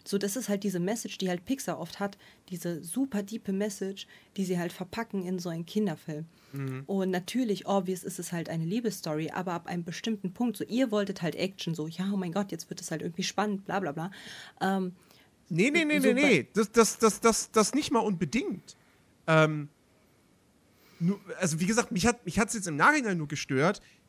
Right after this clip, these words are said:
Speaker 2: dass dieser, dieser Sideplot, nenn ich's jetzt mal, der da am Anfang aufgemacht wird, wie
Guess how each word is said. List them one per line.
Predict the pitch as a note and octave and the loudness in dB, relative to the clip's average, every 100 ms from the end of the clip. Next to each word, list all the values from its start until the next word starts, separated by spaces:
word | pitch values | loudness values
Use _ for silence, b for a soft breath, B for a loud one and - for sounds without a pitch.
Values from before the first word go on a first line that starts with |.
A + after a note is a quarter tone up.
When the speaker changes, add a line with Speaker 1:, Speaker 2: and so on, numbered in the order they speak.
| - | 4
Speaker 2:
dass | E3 D#3+ - _ - | 4 4 0 _ -8
dieser, | D#3 C#3+ D3 | -4 0 2
dieser | B2+ A2+ A2 G#2+ G2 _ _ _ _ _ _ _ _ _ _ _ | 0 -2 -2 -2 -4 _ _ _ _ _ _ _ _ _ _ _
Sideplot, | - - - B3 - - C#3+ - | -4 2 8 6 6 0 -2 -2
nenn | A#2+ | -4
ich's | A#2 - | -4 -6
jetzt | A#2 B2 | -8 -4
mal, | A2+ | -2
der | C3 | 0
da | C3+ | 0
am | C3 | 0
Anfang | B2 - B2 | -2 -4 -2
aufgemacht | F#3 - D3+ A#2+ - | -2 -2 -6 -6 -6
wird, | B2+ - | -6 -4
wie | B2 | -8